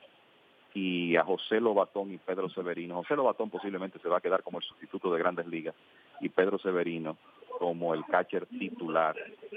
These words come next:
en triple A. Entonces, la otra información importante es que los Rays de Tampa Bay han llegado a un acuerdo de, eh,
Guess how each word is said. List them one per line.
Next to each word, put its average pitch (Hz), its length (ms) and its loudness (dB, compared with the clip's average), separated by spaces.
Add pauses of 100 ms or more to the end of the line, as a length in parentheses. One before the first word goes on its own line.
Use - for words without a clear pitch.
(140)
en - 220 -8
triple 78 380 -4
A. 67 100 -2 (460)
Entonces, 113 280 -2
la 98 120 4
otra - 200 0
información - 380 -4
importante 117 640 -2
es 98 60 -8 (100)
que 104 100 0
los 90 140 0
Rays 98 240 0
de 101 80 -6
Tampa 98 300 2
Bay 104 260 2
han 92 100 -6
llegado 95 260 2
a - 20 -8
un 90 60 -4
acuerdo 92 480 -2
de, 80 180 0
eh, 80 320 -8